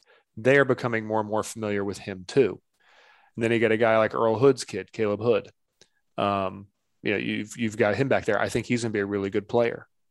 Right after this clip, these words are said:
You know, and then we've got other, you know, our other running backs. I think we have a good running back group. They just need time to become what Michael Carter and Javonte Williams were.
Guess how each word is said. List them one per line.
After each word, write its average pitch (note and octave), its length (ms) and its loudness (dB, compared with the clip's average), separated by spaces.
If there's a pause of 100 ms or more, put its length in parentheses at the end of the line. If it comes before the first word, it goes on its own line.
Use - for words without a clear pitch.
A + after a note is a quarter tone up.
You G#2+ 100 -6
know, F#2+ 80 -6
and G#2+ 120 -4
then G#2+ 80 -2
we've G#2+ 140 0
got A2+ 160 4
other, A#2 320 6
you B2 80 -2
know, G#2 80 -2
our G#2 160 2
other B2 140 2
running G#2+ 220 -2
backs. G2 360 -4
I A2 60 0
think A#2 180 -2
we A2+ 80 2
have A2+ 120 2
a G2 60 -4
good G2+ 240 0
running A2 260 -4
back F#2 220 -4
group. A2+ 440 -4 (440)
They C#3+ 140 6
just C#3+ 260 2
need A2+ 300 -6
time A#2 580 -2 (400)
to C3 100 -4
become A#2 540 0
what A2 160 -2
Michael G#2 540 -4 (160)
Carter G2+ 380 0
and G2+ 100 -10
Javonte G2+ 480 -6
Williams F#2+ 320 -8
were. A2 320 0